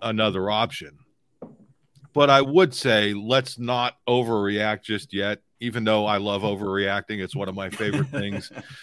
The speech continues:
<laughs> uh, to do. And I, I posted this on Twitter just because, and I don't know what, what caused me to think of it. Maybe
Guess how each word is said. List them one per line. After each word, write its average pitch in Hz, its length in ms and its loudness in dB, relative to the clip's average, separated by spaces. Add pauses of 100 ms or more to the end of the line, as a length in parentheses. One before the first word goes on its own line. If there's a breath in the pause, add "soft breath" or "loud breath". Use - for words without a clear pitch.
<laughs> - 440 -20
uh, 101 540 0 (120)
to 127 100 0
do. 110 340 4
And 120 80 2
I, 127 140 4
I 131 120 4
posted 180 460 2
this 131 240 2
on 117 220 4
Twitter 113 480 2
just 110 240 -8
because, 117 280 -6
and 117 100 -6
I 120 60 -2
don't 147 160 -2
know 139 120 0
what, 117 240 0
what 110 240 -2 (100)
caused 117 360 0
me 107 80 -4
to 92 100 -6
think 113 220 -6
of 95 100 -8
it. 95 120 -6
Maybe 117 320 -2